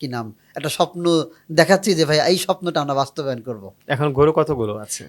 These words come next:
Speaker 1: এই মুহূর্তে কোরবানি দিয়ে তো গরু বিক্রি করেছি, আমাদের চল্লিশটা গরু ছিল। এই, এই মুহূর্তে আছে আমাদের পনেরোটা গরু রয়েছে।
Speaker 2: আচ্ছা।
Speaker 1: আমরা আবার আগামী মাসে, জুন, জুলাই মাসে আমরা আবার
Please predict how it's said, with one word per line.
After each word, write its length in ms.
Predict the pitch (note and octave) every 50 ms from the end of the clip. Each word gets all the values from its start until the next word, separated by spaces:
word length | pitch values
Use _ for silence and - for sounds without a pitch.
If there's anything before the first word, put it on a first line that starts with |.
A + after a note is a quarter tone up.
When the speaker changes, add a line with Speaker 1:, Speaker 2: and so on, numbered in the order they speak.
| - _
Speaker 1:
এই 160 | G3 G3 G3+
মুহূর্তে 360 | G3 G3+ F#3+ G3+ G3 G3+ - A3+
কোরবানি 320 | - G#3 F#3 E3+ F3 E3+
দিয়ে 120 | E3 F3+
তো 100 | E3+ G3
গরু 220 | F3+ E3 F3 E3 D#3+
বিক্রি 240 | D#3 D3+ - E3+ C#3+
করেছি, 340 | C3+ C3+ B2 B2+ - -
আমাদের 280 | F4+ - D#3 D#3 E3 E3
চল্লিশটা 420 | - F3 D#3 D#3 D3+ - - D#3
গরু 200 | C#3+ C3+ C#3 B2+
ছিল। 320 | B2 - - C#3 B2+ C#3 G3+ F4+ - _ _ _ _ _ _ _ _ -
এই, 340 | D3+ C#3+ C#3+ C#3 C#3 C#3
এই 180 | C3+ D3+ D#3 E3
মুহূর্তে 380 | E3 D#3 D3+ D#3 D3 - D#3+ C#3
আছে 260 | C3 C3 - - D3+
আমাদের 220 | C3+ C3+ C#3 D3+ C#3+ -
পনেরোটা 400 | G3 G3 G3 F#3+ F3 - C3+ A#2+
গরু 220 | A2+ B2 A#2+ A#2
রয়েছে। 340 | G#2+ G#2+ G#2+ G#2 - - -
Speaker 2:
আচ্ছা। 300 | G#2+ - _ _ _ -
Speaker 1:
আমরা 240 | - D#3+ D#3+ E3 D#3
আবার 260 | C#3+ C#3 C#3 C3+ C3
আগামী 400 | - - - D#3 D3 D3+ C#3+ C#3
মাসে, 360 | C3 B2+ B2 - - C3 A#2+ B2 - D3 C#3+
জুন, 340 | C3 D3+ D#3 D#3 D#3 D3+ C#3+
জুলাই 280 | C#3+ F3+ F#3 F3+ F3+ F3
মাসে 260 | E3 D3+ - - D#3
আমরা 240 | C#3+ C3+ C3+ C3+ C3
আবার 180 | B2+ B2 A#2